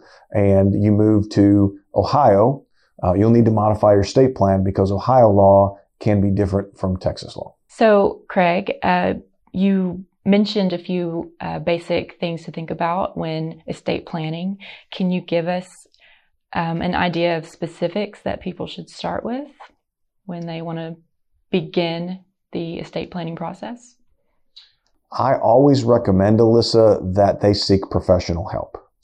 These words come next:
Speaker 1: And I mean by seeking an attorney, and specifically one that specializes in estate planning.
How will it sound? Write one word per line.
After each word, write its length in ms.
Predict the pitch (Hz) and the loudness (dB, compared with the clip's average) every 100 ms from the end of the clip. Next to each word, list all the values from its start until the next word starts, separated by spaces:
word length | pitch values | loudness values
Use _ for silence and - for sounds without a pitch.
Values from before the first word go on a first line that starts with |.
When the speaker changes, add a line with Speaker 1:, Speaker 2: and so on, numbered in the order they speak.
| - - _ | -20 -20 _
Speaker 1:
And 480 | 101 98 92 92 95 | 0 2 4 4 2
I 200 | - 95 | 2 2
mean 360 | 92 95 95 90 | 2 2 2 0
by 120 | 82 | -2
seeking 440 | - 98 95 90 | 0 0 0 -2
an 80 | 87 | -4
attorney, 480 | 92 - 87 71 - _ _ _ | -4 -4 -4 -6 -14 _ _ _
and 200 | - 90 | -6 -6
specifically 580 | - - - 151 117 117 | -4 -4 0 0 2 2
one 600 | 101 101 101 98 98 92 | 2 2 2 2 0 0
that 200 | 98 95 | 2 0
specializes 800 | - - 101 - 95 92 87 87 | -2 0 0 2 2 0 -2 -8
in 100 | 87 | -8
estate 380 | 82 - 90 - | -6 -4 -6 -6
planning. 420 | 85 65 - 113 | -10 -10 -14 -18